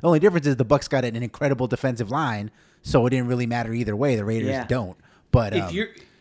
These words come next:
Speaker 1: they,
Speaker 2: yeah, if
Speaker 1: they,
Speaker 2: you're looking
Speaker 1: they, there
Speaker 2: big
Speaker 1: is a
Speaker 2: picture,
Speaker 1: blu-,
Speaker 2: Rob,
Speaker 1: there
Speaker 2: too.
Speaker 1: is a blueprint if you wanna beat this team.
Speaker 2: Well, I mean, big picture, yeah, you gotta have amazing defensive ends, right? J P P and Shaq Barrett had good games.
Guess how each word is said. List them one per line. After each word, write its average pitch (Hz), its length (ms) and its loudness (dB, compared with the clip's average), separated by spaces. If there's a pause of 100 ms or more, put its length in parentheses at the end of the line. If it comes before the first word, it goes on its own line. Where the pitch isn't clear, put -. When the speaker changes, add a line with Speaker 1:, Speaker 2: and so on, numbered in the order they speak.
(140)
Speaker 1:
they, 117 100 0
Speaker 2:
yeah, 143 100 0
if 107 40 -8
Speaker 1:
they, 127 120 0
Speaker 2:
you're 185 100 2
looking 190 200 2
Speaker 1:
they, 147 60 -8
there 147 200 6
Speaker 2:
big 165 100 8
Speaker 1:
is 160 80 4
a - 20 4
Speaker 2:
picture, - 140 2
Speaker 1:
blu-, 208 100 2
Speaker 2:
Rob, 117 100 -2
Speaker 1:
there 139 160 8
Speaker 2:
too. 151 60 6
Speaker 1:
is 160 80 2
a 170 60 4
blueprint 165 540 -2
if 113 160 -6
you 117 120 0
wanna 127 180 2
beat 135 220 -4
this 139 160 -4
team. 175 260 -8 (140)
Speaker 2:
Well, 175 280 0 (360)
I 151 100 0
mean, 139 580 -6
big 190 240 2
picture, 143 600 2
yeah, 175 220 4
you 143 180 4
gotta 151 220 6
have 147 260 2
amazing 143 680 4
defensive 143 540 0
ends, 143 580 2
right? 123 280 0
J 139 160 0
P 139 160 -2
P 147 200 0
and 123 160 0
Shaq 143 260 0
Barrett 135 240 2
had 117 140 -2
good 113 160 -4
games. 110 400 -6